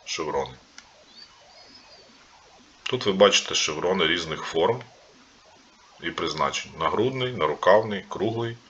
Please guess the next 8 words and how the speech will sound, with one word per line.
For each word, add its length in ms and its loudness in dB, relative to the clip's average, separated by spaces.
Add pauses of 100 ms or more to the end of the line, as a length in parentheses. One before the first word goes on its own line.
(360)
а 100 -2
також 500 0
можливо 380 -2
замовити 520 -4
наліпки 440 -2
в 40 -14
формі 300 -6
шеврону. 400 -6